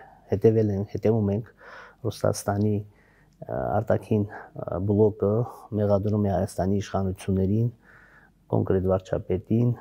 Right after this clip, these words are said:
որ դա հետևանք է, ը, Հայաստանի վարչապետի կողմից Ադրբեջանի տարածքային ամբողջականության ճանաչման, ը,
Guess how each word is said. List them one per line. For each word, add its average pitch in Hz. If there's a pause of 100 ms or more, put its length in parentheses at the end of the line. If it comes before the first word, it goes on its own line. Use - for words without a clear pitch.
(280)
որ 90
դա 104
հետևանք 107
է, 101
ը, - (420)
Հայաստանի 95
վարչապետի 95
կողմից 98
Ադրբեջանի 92
տարածքային 95
ամբողջականության 98
ճանաչման, 101 (800)
ը, 98